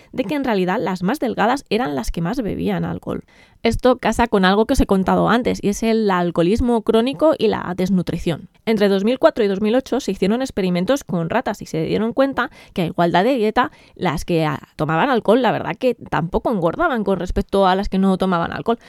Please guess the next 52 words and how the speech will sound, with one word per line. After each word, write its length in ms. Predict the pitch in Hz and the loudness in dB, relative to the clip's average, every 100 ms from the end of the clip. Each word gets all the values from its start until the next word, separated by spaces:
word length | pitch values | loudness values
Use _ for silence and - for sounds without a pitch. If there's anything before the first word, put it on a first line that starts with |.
| - | -16
Qué 160 | - 165 | -8 -6
pobres 400 | - 170 240 - | -2 0 -2 0
ratas, 260 | 170 202 | -2 0
la 120 | 156 147 | -2 -4
verdad. 240 | 147 - - - | -4 -6 -8 -12
Ratas 460 | 175 214 214 - - | -2 0 0 -4 -4
alcohólicas. 640 | - - - 214 196 - - | -6 -6 -2 -4 -2 -6 -4
O 40 | |
sea, 180 | 214 - - | -4 -4 -4
hemos 260 | 233 320 | -4 -4
creado 380 | - 220 220 240 | 0 2 2 2
ratas 320 | - 190 240 | 0 -2 -2
alcohólicas. 440 | 180 - 185 - - | -2 -2 -2 -2 -2
El 140 | 240 233 | -2 2
ser 160 | 240 | 4
humano 260 | 262 254 254 | 4 2 0
es 100 | - | -2
increíble. 640 | 233 - 175 - - 190 _ - | -4 -4 -6 -6 -10 -14 _ -2
Pues 140 | 330 | -2
todo 180 | 311 269 | 2 2
apunta 520 | 262 240 254 254 254 | 2 -2 0 2 2
a 40 | 214 | 0
que 100 | 202 | 0
el 60 | |
alcohol 260 | 180 180 208 | 0 2 2
en 100 | 254 | 2
realidad 320 | 247 196 185 | 0 2 2
no 80 | 180 | 2
engorda, 380 | 185 269 269 202 | 2 0 -2 -2
pero 300 | 185 175 - _ - | 0 0 -2 _ 0
tengo 280 | 233 277 | 2 2
una 240 | 294 254 202 | 0 0 2
mala 300 | 240 302 - | 2 0 -2
noticia. 500 | 185 180 175 - - _ _ _ _ - _ | -2 0 0 -2 -10 _ _ _ _ -20 _
Y 80 | - | -4
es 100 | 302 | -4
que 120 | - 254 | -4 -6
sí 440 | - 233 226 220 | -4 -4 0 0
engordaría 680 | 220 233 226 233 247 226 220 | 2 2 2 2 2 0 0
en 100 | 233 | -2
el 140 | 226 - | -2 0
caso 340 | 202 226 220 | -2 0 2
de 140 | 214 | 2
que 280 | 208 233 226 | 0 2 2
lo 200 | 226 208 | 4 2
tomásemos 640 | - 185 196 190 214 220 - | 2 0 0 -2 -4 -4 -2
con 120 | 185 | -2
hidratos 360 | 180 185 196 | 0 0 0
de 100 | 170 | -2
carbono. 480 | 170 170 233 285 190 | -2 -2 -2 -2 -2
Es 120 | 220 208 | -2 -2
decir, 300 | 202 175 | 0 -2